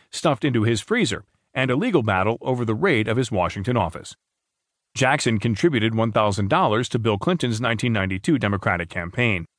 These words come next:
Mueller was appointed in May to oversee the probe of possible coordination between the Trump campaign and Russia, taking over work that the F B I had begun in July two thousand sixteen.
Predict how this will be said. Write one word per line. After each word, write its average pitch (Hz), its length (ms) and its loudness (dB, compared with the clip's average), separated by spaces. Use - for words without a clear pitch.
Mueller 226 240 4
was 180 160 4
appointed 160 420 2
in 151 220 2
May 104 220 2
to 127 160 0
oversee 120 340 -2
the 104 120 0
probe 127 280 0
of 95 140 -4
possible 131 420 -2
coordination 107 640 -2
between 151 260 -4
the 113 80 -2
Trump 98 260 -6
campaign 110 460 0
and 110 180 0
Russia, 104 360 0
taking 175 320 2
over 156 160 4
work 165 300 2
that 139 120 -2
the 127 120 2
F 113 120 2
B 120 140 0
I 151 160 0
had 117 100 -2
begun 110 300 0
in 117 60 -2
July 95 320 0
two 135 120 -4
thousand 98 340 -4
sixteen. 143 520 -4